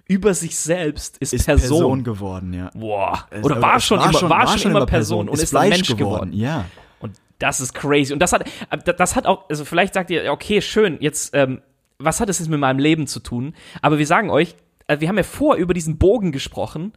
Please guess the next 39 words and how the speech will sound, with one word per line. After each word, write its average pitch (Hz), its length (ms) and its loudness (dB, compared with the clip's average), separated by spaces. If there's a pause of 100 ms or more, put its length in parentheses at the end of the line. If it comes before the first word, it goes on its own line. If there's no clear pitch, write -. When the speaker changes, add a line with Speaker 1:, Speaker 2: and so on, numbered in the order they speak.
(380)
Speaker 1:
äh, 139 220 2
den 156 200 2
Menschen 175 320 0
immer 165 200 2
machen, 156 420 0
indem 139 240 -2
sie 143 120 -8
versuchen, 151 340 -4
kommen 143 220 -6
zu 139 140 -8
Gott, 131 220 2
diesen, 123 200 -4
diesen 123 200 -8
Weg 160 140 0
aus - 160 0
der 131 160 -2
Höhle 151 220 2
heraus. - 500 -6 (460)
Und 151 240 2
da 160 180 4
sind 190 200 0
wir 170 80 4
genau 160 280 2
bei 165 120 4
dem, 156 200 0
was 139 160 -2
es 160 120 -6
mit 175 120 -2
uns 285 180 0
heute 339 220 0
und 127 80 -2
mit 139 100 0
unserem 196 320 2
Leben 320 260 0
zu - 100 -8
tun 202 200 -8
hat. - 220 -12
Berghoff, 170 320 0 (220)
ähm, 147 300 0